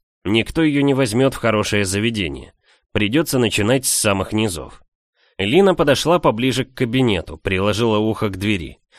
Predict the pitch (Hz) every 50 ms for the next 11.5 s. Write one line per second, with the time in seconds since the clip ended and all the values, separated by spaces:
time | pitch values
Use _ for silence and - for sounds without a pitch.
0 | - _ _ - 101 117 117 107 139 170 160 120 113 120 107 87 - - 110 110
1 | 117 113 - 101 - 95 92 101 120 - - 117 90 87 92 104 104 98 95 90
2 | - 98 92 92 90 92 110 113 101 85 73 - - - - - - _ _ _
3 | _ _ _ _ _ _ _ _ - 90 92 147 196 180 170 - - 160 143 -
4 | 139 - - 143 147 143 - - - 123 117 113 92 - - 69 - - - _
5 | _ _ - 95 95 101 120 110 - - 123 113 - - 110 107 107 104 104 101
6 | 98 98 90 98 104 98 107 110 110 107 104 101 101 98 98 92 - 110 107 95
7 | 87 90 95 120 143 151 - - - 131 120 120 127 123 113 101 80 67 - -
8 | - _ _ - - - _ _ - 92 - - 143 190 220 - - - - 160
9 | 147 - - 139 127 113 110 101 98 104 120 165 196 170 - - 175 156 139 120
10 | 113 110 - - 107 101 120 135 123 - 110 101 101 95 113 107 101 - 113 113
11 | 120 123 - 107 82 - - - - -